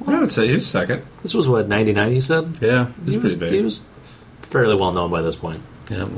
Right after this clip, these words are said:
Speaker 3: Creepy, creepy, creepy. Sixteen and a gymnast. Yeah.
Speaker 2: What is
Speaker 3: so
Speaker 2: Risky Business? I thought that was pretty good.
Speaker 3: <laughs> Uh, Michael Vartan as, uh, Sam Colson.
Speaker 1: <laughs>
Speaker 3: Uh, Molly Shannon as Anita.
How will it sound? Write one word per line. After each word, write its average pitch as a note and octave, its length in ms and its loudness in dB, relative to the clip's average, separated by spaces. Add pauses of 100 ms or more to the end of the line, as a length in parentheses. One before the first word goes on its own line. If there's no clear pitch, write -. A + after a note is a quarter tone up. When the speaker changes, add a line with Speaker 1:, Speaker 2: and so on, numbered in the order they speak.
(400)
Speaker 3:
Creepy, F#2+ 420 2
creepy, - 400 -2
creepy. F#2 460 2 (600)
Sixteen G2 460 0
and G2 200 4
a - 20 0
gymnast. F#2+ 680 2
Yeah. - 380 -2 (160)
Speaker 2:
What C3 140 2
is B2 80 0
Speaker 3:
so - 40 -2
Speaker 2:
Risky B2 240 0
Business? C3+ 460 0
I A2+ 100 2
thought A#2 200 2
that A2+ 100 2
was A2+ 140 2
pretty F2+ 200 -2
good. D#2+ 140 -4
Speaker 3:
<laughs> C3 560 2 (920)
Uh, G2+ 180 4
Michael A2+ 300 4
Vartan A2+ 580 4
as, G#2 160 2
uh, G2 200 6
Sam G#2+ 260 0
Colson. C#3+ 720 2 (360)
Speaker 1:
<laughs> - 20 4
Speaker 3:
Uh, F2 640 2 (260)
Molly A#2 320 4
Shannon B2 460 2
as G2 280 2
Anita. B2+ 560 2